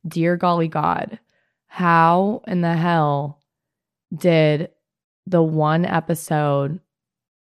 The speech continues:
that I do on this podcast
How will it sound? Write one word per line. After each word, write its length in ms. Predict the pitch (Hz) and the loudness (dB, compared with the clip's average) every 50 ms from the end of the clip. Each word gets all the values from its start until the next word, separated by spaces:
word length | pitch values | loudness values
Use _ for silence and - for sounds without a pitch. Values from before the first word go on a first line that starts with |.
| _ _ _ _ _ _ - | _ _ _ _ _ _ -10
that 520 | 170 160 165 151 147 147 143 143 143 - _ _ _ _ - | -4 0 2 2 4 4 2 0 -4 -8 _ _ _ _ -4
I 280 | - 143 147 147 156 | -2 0 2 2 2
do 580 | 160 156 - 180 165 160 156 151 143 143 143 - - | 0 0 0 0 2 4 4 2 2 0 -2 -4 -6
on 260 | - 156 143 143 143 | -6 -6 -4 -2 -2
this 160 | 147 151 156 - | -2 -4 -4 -6
podcast 1000 | - - 180 165 165 165 160 - - 160 147 143 139 139 143 - - - - - | -6 -4 -2 -2 -2 -2 -4 -6 -4 -2 0 0 0 -2 -4 -8 -14 -20 -20 -20